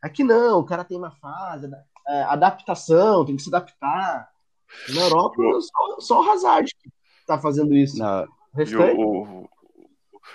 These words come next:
Speaker 2: o futebol brasileiro, ele ainda tem muita dificuldade em encontrar jogador no, no futebol sul-americano.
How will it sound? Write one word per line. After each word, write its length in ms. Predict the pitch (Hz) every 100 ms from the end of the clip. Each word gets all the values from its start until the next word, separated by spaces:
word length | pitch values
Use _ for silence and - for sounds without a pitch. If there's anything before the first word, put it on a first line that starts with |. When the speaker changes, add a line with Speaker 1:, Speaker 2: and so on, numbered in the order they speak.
| -
Speaker 2:
o 80 | 107
futebol 340 | - 117 127
brasileiro, 500 | 135 147 127 123 143
ele 120 | 151 151
ainda 180 | 160 160
tem 160 | 160
muita 280 | 143 143 175
dificuldade 920 | 160 156 165 160 113 120 135 127 120
em 40 | 120
encontrar 440 | - 113 117 120
jogador 480 | 120 110 104 117 117
no, 380 | 110 104 104 104
no 140 | 107
futebol 420 | - - 104 110
sul-americano. 920 | 110 - 113 113 110 107 107 107 101